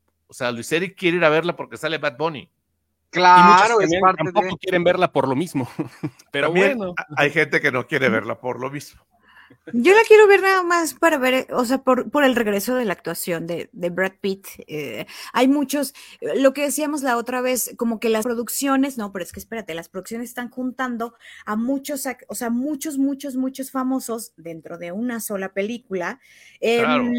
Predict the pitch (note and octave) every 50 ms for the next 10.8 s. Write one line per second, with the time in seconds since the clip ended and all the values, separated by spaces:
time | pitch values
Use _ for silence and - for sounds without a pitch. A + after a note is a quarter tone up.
0 | A#3+ A#3+ A#3 - _ _ - A3+ A#3+ - - C#4+ D#4 D#4+ E4 E4 - F4+ F4+ E4
1 | - _ - A3 A#3 C#4+ C4 - B3+ C4 C4+ D#4+ D#4+ D#4 E4 D#4+ - E4+ E4 F4+
2 | G#4 F#4 G#3 F3+ F#3+ - B3 A#3 A3+ A3 - - - - - - - A3 B3 B3
3 | D#3 F3+ A#3+ - - - E4 D#4 - - D#4+ D4 - - D4 C#4 C#4 - C#4 C#4+
4 | C#4+ C4 C4 C4 _ - A#3+ A3+ F#3+ D#3+ C3+ G#3 G3+ - _ _ - C5 C#5 C#5
5 | C#5 C5+ C5 A#4+ F4+ - C4+ - G#3+ G#3+ - - B3+ D4+ D4 G#3+ C#4+ F#4+ F#4+ C4+
6 | A3 _ _ - - - G3+ B3 A3+ - - E3 B3+ A#3+ - C4+ A#3 G3+ F#3+ A#3
7 | B3 C4 A3+ G#3 G#3 A3 A#3 A3+ A#3 A3 A3 A3 G#3 - - A3+ A3+ A3 G3+ F3+
8 | - D#3+ C#3+ D3 C#3+ D3 D3+ D#3+ D#3+ D#3+ D#3+ E3 E3 E3+ E3 F#3+ G#3 G#3 - C#3+
9 | B2 A#2 - C3+ C#3 D3 D3+ D#3+ E3 F3 E3 - B2 A2+ D3+ D#3+ D3+ C#3+ B2+ A2+
10 | - - D3 C#3+ C3 - D#3 D#3+ F3+ G3+ F#3+ - - - -